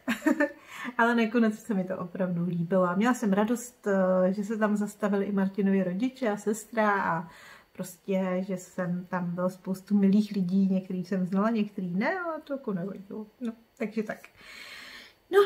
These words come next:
takže začíná další týden a já se na něj těším, čeká mě v něm spoustu hezkých věcí a určitě spolu budem tvořit dál, eh, protože mám spoustu nápadů, co chci vyzkoušet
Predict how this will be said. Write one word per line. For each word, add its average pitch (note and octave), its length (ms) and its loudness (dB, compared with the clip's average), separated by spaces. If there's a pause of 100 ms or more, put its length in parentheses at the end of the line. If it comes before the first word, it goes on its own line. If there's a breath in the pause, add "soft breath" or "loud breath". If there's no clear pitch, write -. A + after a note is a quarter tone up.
(180)
takže D4+ 280 2
začíná C#4+ 960 6 (240 loud breath)
další B3 340 0
týden D4 640 2 (120)
a G#3+ 460 6
já G#3 300 4
se G#3 160 -6
na F#3 80 2
něj F3 220 -2
těším, B3 460 -4
čeká G#3 280 -2
mě G3 160 2
v F#3+ 40 4
něm F#3 160 2
spoustu - 460 -10
hezkých F3 340 -6
věcí A3 400 0
a - 160 -6
určitě C4+ 380 2
spolu A#3 260 2
budem G#3 280 4
tvořit A3+ 540 0
dál, G#3+ 580 4 (460 loud breath)
eh, G3+ 320 2 (160)
protože G#3 500 0
mám G3 200 4
spoustu G#3 420 0
nápadů, G#3+ 360 2
co A3 120 -16
chci - 160 -4
vyzkoušet G#3 680 0